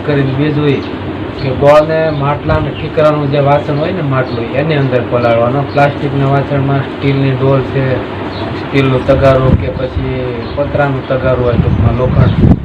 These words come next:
એવામાં કોઈ પણ વસ્તુમાં યુઝ કરવાનો નહીં. માત્ર ને માત્ર ખાલી ઠીકરાનું વાસણ હોય ને, કોઈ પણ માટલું ઠીકરાનું, એના અંદર ગોળ, ગોળ પલાળવાનો અને સાંજે પલાળો, સવારમાં પાવાનો. ભાઈ સવારે પલાળો એ સાંજે પાવાનું.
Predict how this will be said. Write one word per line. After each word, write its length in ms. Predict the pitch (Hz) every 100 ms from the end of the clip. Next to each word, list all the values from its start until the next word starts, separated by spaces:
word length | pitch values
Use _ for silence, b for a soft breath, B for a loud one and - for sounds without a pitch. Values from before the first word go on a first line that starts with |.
| - -
એવામાં 380 | 147 151 156 156
કોઈ 200 | 151 151 156
પણ 120 | 156
વસ્તુમાં 640 | 147 143 139 - 135 135 135
યુઝ 200 | 131 123 -
કરવાનો 340 | 123 123 117
નહીં. 240 | 117 120 - - - - - -
માત્ર 340 | 139 156 165 160
ને 100 | 147
માત્ર 420 | 147 143 147 143
ખાલી 360 | 139 143 139
ઠીકરાનું 600 | 139 - 139 147 143 131
વાસણ 360 | 131 139 143 139
હોય 160 | 170 180
ને, 160 | 123 101 - -
કોઈ 120 | 139
પણ 160 | 135 127
માટલું 480 | 123 131 131 110 101
ઠીકરાનું, 760 | 123 120 113 107 98 - -
એના 220 | 135 160 175
અંદર 280 | 160 151
ગોળ, 340 | 135 135 135 127
ગોળ 360 | - 123 139 131
પલાળવાનો 520 | 147 156 160 131 123 123
અને 180 | 117
સાંજે 400 | 110 - 143 143
પલાળો, 480 | 139 147 147 147 151 - - - -
સવારમાં 460 | 143 151 143 123 113
પાવાનો. 300 | 110 104 104
ભાઈ 180 | 95 101
સવારે 380 | - 143 151 143
પલાળો 400 | 147 143 139 135
એ 120 | 131
સાંજે 320 | 143 151 131
પાવાનું. 440 | 120 117 113 135